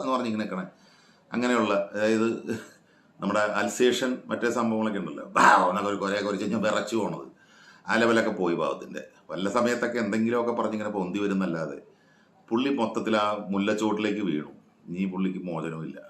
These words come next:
അപ്പോ ഇതൊക്കെ പറയുമ്പോ ഒന്നും തോന്നരുത്,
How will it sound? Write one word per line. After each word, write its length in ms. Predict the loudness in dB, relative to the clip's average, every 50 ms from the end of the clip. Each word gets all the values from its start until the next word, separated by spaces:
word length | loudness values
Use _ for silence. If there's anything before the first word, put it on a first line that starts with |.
| -20 _ _ _ _ _ _ _ _ _ _ _ _ _ _ _ -20 _ _ _ _ _ _ _ _ -6 -6 -4 -4 -2 -4 -4 -4 -4 -6 -8
അപ്പോ 240 | -8 -6 -2 -2 -2 -2 -2 -6 -14 _ _ _ _ _ _ -20 -20 -20 -20 -20 _ -20 -16 -8 -4 -2
ഇതൊക്കെ 320 | -2 -2 -4 -10 -12 -12 -8 -6
പറയുമ്പോ 300 | -6 -4 -2 -2 0 0
ഒന്നും 140 | 0 -2 -4 -4
തോന്നരുത്, 500 | -4 -4 -2 -4 -4 -4 -4 -6 -6 -8